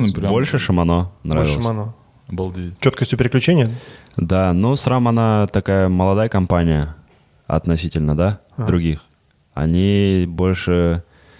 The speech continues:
Speaker 3: на маутинбайке, да, по-моему, работали. И... Ну, были загвоздки, но, в принципе, нормально. Но
Speaker 1: А
Speaker 3: если выбирать из двух, ну, мне Шимано больше нравится.
Speaker 1: А электроника или механика?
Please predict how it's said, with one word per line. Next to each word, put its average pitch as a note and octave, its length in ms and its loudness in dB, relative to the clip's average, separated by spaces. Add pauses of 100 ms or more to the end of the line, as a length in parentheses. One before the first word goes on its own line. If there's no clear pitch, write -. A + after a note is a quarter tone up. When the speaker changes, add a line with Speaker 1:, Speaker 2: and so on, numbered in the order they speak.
(300)
Speaker 3:
на F2 320 2
маутинбайке, F2 640 0
да, D#2+ 120 2
по-моему, F2 240 2
работали. D2+ 480 0 (1120)
И... F2 880 0 (1600)
Ну, A#2+ 200 0
были B2 240 0
загвоздки, A2+ 580 0
но, F#2+ 300 2
в - 60 -10
принципе, A2 400 0
нормально. F2 440 2
Но F2 180 2
Speaker 1:
А F#2 100 2
Speaker 3:
если G2 220 0
выбирать G2 420 0
из F#2+ 60 -4
двух, A#2+ 320 -2
ну, F2+ 300 0
мне E2+ 320 2
Шимано F2+ 320 0
больше E2 260 0
нравится. D2+ 280 -2
Speaker 1:
А B2+ 80 2
электроника B2+ 520 0
или A#2 160 0
механика? A2+ 520 -4